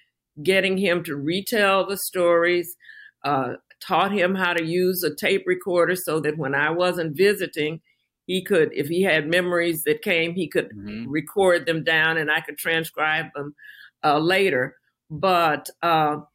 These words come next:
Speaker 1: the more research I did, the impact that he had, and his name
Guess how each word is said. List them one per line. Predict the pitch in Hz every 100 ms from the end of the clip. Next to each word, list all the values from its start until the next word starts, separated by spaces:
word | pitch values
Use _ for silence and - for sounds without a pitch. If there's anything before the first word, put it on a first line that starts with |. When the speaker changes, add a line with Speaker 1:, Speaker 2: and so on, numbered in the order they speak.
| _ _ _ _ _ -
Speaker 1:
the | 165
more | 180 202 214
research | 202 247 262 254 208 190 -
I | 147
did, | 151 143 202 208 185 180 - _ _ _ _ _ _ _ -
the | 147 160 -
impact | 202 254 285 240 170 120 -
that | 139
he | 180 185
had, | 196 170 123 117
and | 135 151
his | 240 269 240
name | 226 226 208 208